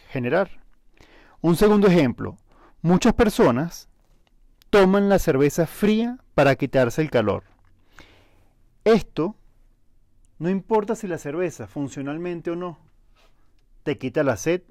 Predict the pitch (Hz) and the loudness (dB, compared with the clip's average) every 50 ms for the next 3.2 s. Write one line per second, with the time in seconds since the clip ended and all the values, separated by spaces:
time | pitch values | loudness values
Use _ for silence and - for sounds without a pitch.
0 | _ - 151 139 135 - 123 - 123 117 - 180 - - 123 110 95 98 98 - | _ -12 -10 -8 -8 -8 -10 -12 -12 -12 -10 -10 -10 -8 -10 -10 -10 -10 -14 -16
1 | _ _ _ _ _ _ _ _ _ _ _ _ _ - 156 147 143 139 139 - | _ _ _ _ _ _ _ _ _ _ _ _ _ -6 -4 -2 -2 -2 -4 -6
2 | - - 139 131 123 127 - - 135 127 123 - 196 214 208 202 247 233 196 160 | -8 -10 -10 -8 -10 -10 -12 -12 -12 -10 -6 -4 -2 -2 -2 -2 -2 -2 -2 -2
3 | 151 143 - - | -4 -6 -12 -20